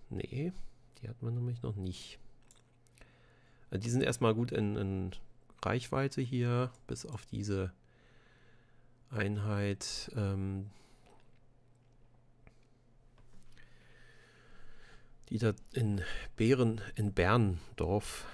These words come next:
in der, äh, steht, in dem Dorf, hat die sich, äh, auf Geländehöhe zwei, hat einen guten Concealment und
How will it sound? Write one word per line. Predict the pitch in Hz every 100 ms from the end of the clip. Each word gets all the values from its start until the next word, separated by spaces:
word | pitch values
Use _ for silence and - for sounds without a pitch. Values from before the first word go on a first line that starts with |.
| -
in | - 98
der, | 92 - -
äh, | 113 110 92 95
steht, | - - 104
in | -
dem | 101 92
Dorf, | 87 98 117 - - - - - -
hat | 104 -
die |
sich, | 104 110 104 - - 110
äh, | 110 104 104 110 - - - - - - -
auf | 107 - - - - - - -
Geländehöhe | 95 95 110 104 101
zwei, | - - - 113 143 151 156 - - - - - - - - - -
hat | 113 -
einen | 104
guten | 107 -
Concealment | 107 101 - 120 117 107 107
und | 98 104 -